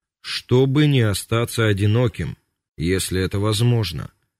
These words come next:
Найти утешение через обсуждение, плач, телесный контакт.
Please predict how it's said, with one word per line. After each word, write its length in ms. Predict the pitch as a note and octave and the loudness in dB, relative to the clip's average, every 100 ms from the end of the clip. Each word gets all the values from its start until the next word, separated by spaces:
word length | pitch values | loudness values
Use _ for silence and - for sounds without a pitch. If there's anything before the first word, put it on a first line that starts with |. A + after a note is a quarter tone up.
| _ - | _ 0
Найти 320 | G#2 B2+ D#3+ | 2 4 4
утешение 760 | D3+ D3 C3 D3+ D#3 D3 C#3+ | 4 4 4 4 4 6 4
через 360 | - C3+ B2 A2+ | 4 2 2 0
обсуждение, 920 | A#2+ - A2 F#2+ A#2+ C3 G#2+ C#2+ A#1 _ _ | 0 0 0 2 4 4 2 -2 -8 _ _
плач, 540 | E2+ F2+ A#2+ A2 - - _ - | -4 -2 0 -2 -8 -14 _ -6
телесный 540 | F#2+ F#2 A2 - A2 | 0 2 0 0 -2
контакт. 680 | - F#2 F2+ A2+ G2+ - _ | 0 -2 -2 -2 -4 -8 _